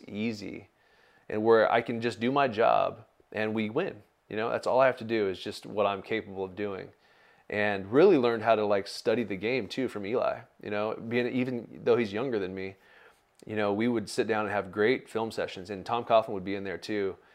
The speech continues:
And Kevin Gilbride was actually really good at that as well, like, really teaching me how to study film, how to prepare for the opponent. And I got a lot better in, like, those first two years, the, the two years that I was there in New York. I played, I played a lot 'cause we would blow teams out.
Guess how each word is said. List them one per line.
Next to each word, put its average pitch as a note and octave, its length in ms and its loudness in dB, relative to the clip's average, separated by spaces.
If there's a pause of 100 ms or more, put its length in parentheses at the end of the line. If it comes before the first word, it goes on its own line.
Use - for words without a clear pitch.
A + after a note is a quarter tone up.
(280)
And G2 140 -6
Kevin A#2 240 2
Gilbride A2+ 400 6
was G#2 100 -2
actually A2 280 0
really A2 160 0
good G#2+ 160 0
at G#2+ 80 -4
that A2 180 4
as G2+ 140 -6
well, G#2+ 260 4
like, G#2 240 2
really A2+ 400 0
teaching A#2 280 -6
me G#2+ 60 -4
how G#2 100 0
to G#2 40 -2
study A2 300 -2
film, A2 300 -4
how G2+ 100 -4
to F#2+ 60 -4
prepare A2 280 -2
for - 100 -8
the G#2+ 80 -6
opponent. A2+ 440 -4 (560)
And A2 100 2
I B2 60 6
got D3 120 10
a G2+ 60 6
lot B2 180 10
better A2+ 280 6
in, G2 80 -2
like, G2 180 -2
those A2 220 -2
first A#2+ 260 -2
two - 100 -4
years, G#2 540 0 (140)
the, G#2 180 0
the G#2 140 0
two B2 140 -4
years G#2+ 180 -2
that G#2+ 80 2
I G#2 40 6
was G2+ 120 -2
there A2 140 2
in G#2 60 -4
New G2 60 -8
York. G#2+ 400 0
I F2 60 -4
played, A2 480 0 (120)
I - 60 -6
played D3+ 200 4
a G#2+ 40 2
lot G2+ 540 4
'cause F2+ 200 -10
we G2+ 140 -6
would F2 220 -8
blow G2 220 0
teams G2+ 280 -10
out. G2+ 300 0